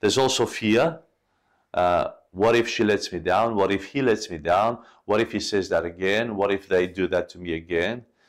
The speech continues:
But there's also excitement to see how we can work this out. What if she doesn't? What if she improves?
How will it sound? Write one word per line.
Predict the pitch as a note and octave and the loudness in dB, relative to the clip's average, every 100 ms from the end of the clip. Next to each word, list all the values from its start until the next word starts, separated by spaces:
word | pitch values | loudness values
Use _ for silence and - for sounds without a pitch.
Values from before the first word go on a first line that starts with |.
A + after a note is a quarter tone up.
| _ _ - | _ _ -6
But | A2 | 0
there's | A2+ | 2
also | C3+ C3+ - B2+ A#2+ - - | 2 0 -2 0 0 -2 -6
excitement | G#2+ - G#2+ C3+ C#3+ A2+ E2 D#2+ - _ | -6 -2 2 2 0 -2 -4 -8 -18 _
to | - G2 | -8 -4
see | - A#2+ G#2+ | -2 -2 0
how | A2+ A#2 | 2 2
we | A#2 A2+ | 2 -2
can | G#2+ G#2 | -2 -2
work | G#2 F#2+ - | 0 -2 -4
this | G2 C#3+ | -10 -2
out. | D3 - - _ _ - | -2 -2 -8 _ _ -2
What | A2+ | 0
if | A#2 | 0
she | - | -2
doesn't? | A2+ E3 F3 - - _ _ | -2 0 -2 -8 -16 _ _
What | F#2 | -2
if | A2 - | -2 -2
she | A2 | -8
improves? | A2 E3 F#3+ B2+ - | -6 -6 -8 -8 -20